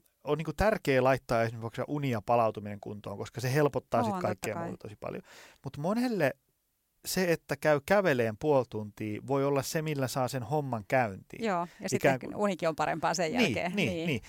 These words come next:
Speaker 1: Että tavallaan se, että juu, voi olla tälleen niinku, ehkä niinku objektiivisten tosiasioiden valossa fiksata tämä ennen kuin toi, mut sit jotenkin sit on ite tullut semmoiseksi niin pragmaattiseksi, että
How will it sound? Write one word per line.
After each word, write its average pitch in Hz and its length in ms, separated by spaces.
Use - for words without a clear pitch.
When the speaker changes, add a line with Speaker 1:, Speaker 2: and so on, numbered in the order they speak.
Speaker 1:
Että - 180
tavallaan 156 460
se, 147 180
että 127 180
juu, 196 440
voi 139 160
olla 143 240
tälleen 127 320
niinku, 127 280
ehkä 117 220
niinku 117 280
objektiivisten 156 1080
tosiasioiden 143 840
valossa 131 420
fiksata 120 500
tämä 127 260
ennen 107 200
kuin - 160
toi, 160 340
mut - 160
sit 131 160
jotenkin 147 380
sit - 220
on 131 120
ite 143 200
tullut 120 340
semmoiseksi 113 540
niin 117 240
pragmaattiseksi, 117 1000
että - 300